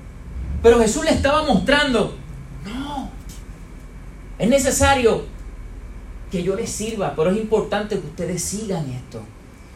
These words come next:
Yo escu-, eh, escuchaba un pastor, Pedro Marrero. Él trabajaba con, con centros de rehabilitación y él tenía un lema.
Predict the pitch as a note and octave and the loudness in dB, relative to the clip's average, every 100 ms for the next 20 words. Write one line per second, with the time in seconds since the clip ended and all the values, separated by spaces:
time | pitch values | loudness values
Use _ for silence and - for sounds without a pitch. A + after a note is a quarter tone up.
0 | - - - - - - - - - - | -20 -20 -20 -20 -20 -20 -18 -18 -8 -6
1 | F3 A#3 A#3 F#3 F3 E3 D#3+ D#3+ D#3+ F#3+ | -2 -2 0 0 0 -2 -2 -2 2 6
2 | G#3+ G3+ - - - - - - - - | 6 4 0 -12 -18 -20 -20 -20 -20 -20
3 | - - - - - C#3 D3+ F3+ - F3 | -20 -20 -20 -20 -8 -6 -2 -2 0 -2
4 | F3+ - - - - - C#3 D3+ E3+ D#3+ | -2 -6 -14 -20 -20 -6 2 2 4 2
5 | E3 E3 C3+ - - - - - - - | 2 2 0 -6 -16 -20 -20 -20 -20 -20
6 | - - - - D#3+ D#3 D#3 D#3+ D#3 D#3 | -20 -14 -12 -8 -2 0 2 2 0 -2
7 | C#3+ B2 - - - - - - C#3+ C3 | -6 -8 -14 -20 -20 -20 -20 -8 -6 -4
8 | C#3+ E3+ E3 D#3 D#3 D3 C#3+ C#3+ D#3+ D3+ | -4 -2 0 2 2 0 0 -2 -4 -6
9 | D3 D#3 D#3 D#3 D3+ D#3 C3 | -6 -4 -4 -2 0 -2 -2